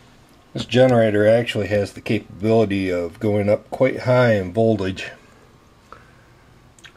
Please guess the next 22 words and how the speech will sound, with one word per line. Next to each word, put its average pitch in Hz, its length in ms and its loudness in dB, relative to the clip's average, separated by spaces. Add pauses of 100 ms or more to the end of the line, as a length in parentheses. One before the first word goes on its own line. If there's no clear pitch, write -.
(300)
So - 160 -14
here's 143 340 2
some 123 260 2
uncharted 139 680 -2
territory. 95 840 -4 (1200)
This - 140 -16
is 85 140 -16
five 113 300 -2
thousand 120 420 -2
volts 120 280 -2
per - 180 -6
division, 120 540 2 (880)
and 92 760 -8 (280)
you 104 100 -14
can 95 180 -12
see 107 240 -4
we're 95 320 -6
a 95 140 -12
little 104 280 -6
past 110 480 0
three 113 220 2
divisions, 123 680 0